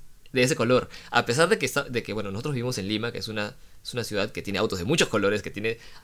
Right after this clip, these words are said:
casas de todos los colores. Pero en ciertos momentos, todos los lugares por donde pasas, hay un, hay colores que son predominantes.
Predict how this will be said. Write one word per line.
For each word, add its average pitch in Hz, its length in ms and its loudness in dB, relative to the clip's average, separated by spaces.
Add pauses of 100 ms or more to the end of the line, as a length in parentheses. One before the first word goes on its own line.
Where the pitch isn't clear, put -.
casas 131 220 2
de 101 100 0
todos 185 160 4
los 170 100 4
colores. 110 400 0 (400)
Pero 117 160 0
en 113 60 0
ciertos 214 260 2
momentos, 170 600 2 (1400)
todos 208 220 8
los 202 80 6
lugares 160 240 8
por 156 100 2
donde 113 160 -2
pasas, 139 600 2 (280)
hay 151 140 6
un, 151 160 -4
hay 139 80 0
colores 156 240 6
que - 60 -4
son 139 160 -2
predominantes. 117 880 2